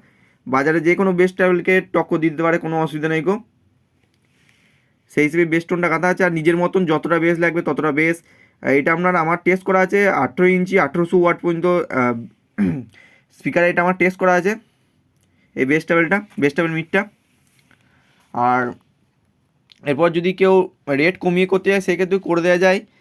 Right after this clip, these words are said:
এবার ট্রান্সফর্মার এগুলো, আহ, কমা রেটে পাওয়া যায়, ভালো রেটেও পাওয়া যায়, যে যেমন মানে যার যেমন বাজেট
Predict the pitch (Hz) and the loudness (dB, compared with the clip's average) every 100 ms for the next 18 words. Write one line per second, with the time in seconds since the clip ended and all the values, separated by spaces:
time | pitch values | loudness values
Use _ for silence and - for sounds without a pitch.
0 | _ - 135 139 156 156 160 165 170 170 | _ -4 0 2 0 -2 -2 0 2 2
1 | 170 160 180 175 170 135 135 131 160 160 | 0 0 0 0 0 0 0 0 -2 0
2 | 160 170 156 151 151 151 147 147 151 151 | 0 0 2 2 0 0 0 0 -2 2
3 | 143 147 139 160 170 180 185 180 175 160 | 2 2 0 0 2 2 0 -2 0 0
4 | 175 185 190 175 165 202 202 | 0 0 0 2 2 2 -2